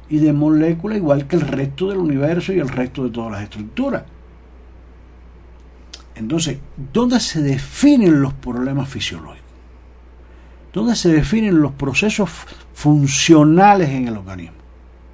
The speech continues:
Y si entras un poquito más allá y te vas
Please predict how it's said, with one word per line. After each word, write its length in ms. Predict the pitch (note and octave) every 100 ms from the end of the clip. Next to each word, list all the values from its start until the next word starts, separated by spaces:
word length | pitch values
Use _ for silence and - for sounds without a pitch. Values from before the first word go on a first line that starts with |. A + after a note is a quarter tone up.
| - - - - - - - - - - - - - - - - - - - - - - - - - - - - -
Y 60 | D3
si 240 | - -
entras 240 | F#2+ D3 D3+
un 80 | E3+
poquito 400 | D3+ C#3 E3 C#3
más 200 | C3+ B2+
allá 240 | G2 - - - - - - -
y 120 | -
te 200 | B2+ -
vas 260 | F#2+ D3+ -